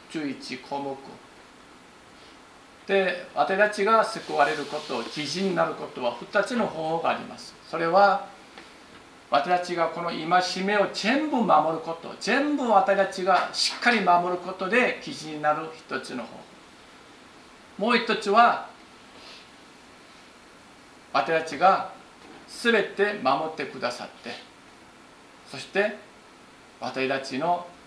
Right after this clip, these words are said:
この罪の代価を払ってくださった方を信じる、その義によって義人になる、義人になること、二つの方法があります。皆さんはどちらを選んでいるのでしょう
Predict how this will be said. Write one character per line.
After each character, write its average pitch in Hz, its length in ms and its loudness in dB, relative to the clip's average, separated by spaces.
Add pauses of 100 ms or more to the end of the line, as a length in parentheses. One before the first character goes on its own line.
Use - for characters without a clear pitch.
(220)
こ 147 80 -6
の 139 280 -2 (320)
罪 214 220 0
の 170 120 -4
代 139 260 0
価 160 200 2
を 190 240 0
払 175 260 2
っ - 80 -6
て 180 100 -4
く 151 120 -10
だ 160 140 0
さ 160 160 -6
っ - 40 -8 (140)
た 254 300 4 (360)
方 165 400 4
を 165 80 -2
信 254 460 2
じ 240 160 0
る、 - 140 0 (720)
そ 202 100 -4
の 202 140 0
義 247 240 2
に 247 160 2
よ 226 100 4
っ 226 140 -6
て 294 420 0 (1300)
義 143 160 -10
人 156 200 -6
に 143 120 -6
な 123 100 0
る、 120 120 -4 (100)
義 135 160 -12
人 139 200 -6
に 127 60 -6
な 123 80 0
る 120 100 -4
こ - 200 -14
と、 - 80 -16 (240)
二 190 280 0
つ 240 120 -6
の 226 100 0
方 - 240 -8
法 - 160 -12
が 127 120 -4
あ - 80 -6
り - 60 -14
ま - 140 -16
す。 - 160 -20 (760)
皆 156 160 -4
さ 143 140 0
ん 139 40 2
は 131 180 0
ど 131 100 -6 (120)
ち 151 140 -8
ら 135 160 4
を 202 280 4
選 123 260 2
ん 123 60 -8
で 117 100 -6
い - 80 -10
る 123 100 -12
の 117 160 -10
で 117 100 -14
し - 120 -12
ょ - 20 -12
う - 40 -16